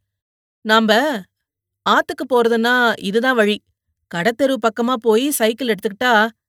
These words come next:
இதே மாதிரி அந்த பக்கம் இருக்கிற வழியில போகலாம். கொஞ்சம் சுத்து, அதனால என்ன, சுத்தலாமே,"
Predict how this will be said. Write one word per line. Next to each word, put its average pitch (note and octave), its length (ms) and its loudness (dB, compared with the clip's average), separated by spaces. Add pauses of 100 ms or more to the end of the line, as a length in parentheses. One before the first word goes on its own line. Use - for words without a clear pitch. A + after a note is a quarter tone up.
(120)
இதே A3 320 0
மாதிரி D4 360 2
அந்த B3 240 0
பக்கம் B3 280 -2
இருக்கிற B3+ 240 -2
வழியில A3+ 300 2
போகலாம். A3 440 -2 (580)
கொஞ்சம் D#3 260 -10
சுத்து, D#4 680 -4 (460)
அதனால D#4 400 2
என்ன, C#4+ 320 0 (180)
சுத்தலாமே," C#4+ 680 0